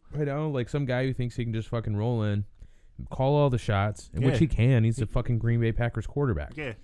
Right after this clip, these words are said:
Speaker 1: But
Speaker 2: He's the guy that you kicked out Brett Favre for.
Speaker 1: Yeah,
Speaker 2: So, you
Speaker 1: and
Speaker 2: know.
Speaker 1: I mean, uh, you know, from a, from a, from a head coach,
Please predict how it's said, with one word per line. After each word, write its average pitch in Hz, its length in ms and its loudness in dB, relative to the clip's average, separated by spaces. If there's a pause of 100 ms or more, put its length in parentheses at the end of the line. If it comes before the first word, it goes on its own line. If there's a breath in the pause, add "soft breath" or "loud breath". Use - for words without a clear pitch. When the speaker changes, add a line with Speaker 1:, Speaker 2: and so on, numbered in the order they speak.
(500 soft breath)
Speaker 1:
But 110 260 2 (240)
Speaker 2:
He's 135 220 -6
the 151 60 -8
guy 139 120 0
that 127 160 -4
you - 60 -8
kicked - 240 -10
out 117 160 -8
Brett 113 160 -12
Favre 120 220 -8
for. 95 340 -6
Speaker 1:
Yeah, 131 260 2
Speaker 2:
So, 98 300 -2
you 127 120 2
Speaker 1:
and 123 200 4
Speaker 2:
know. 104 60 -2
Speaker 1:
I 127 40 2
mean, 117 240 2
uh, 98 240 -8
you - 140 -8
know, 104 100 -2
from 107 200 -6
a, 90 60 -8 (180)
from 95 220 -8
a, 65 340 -12 (180)
from 87 160 -12
a - 20 -12
head 131 320 -10
coach, 120 640 -10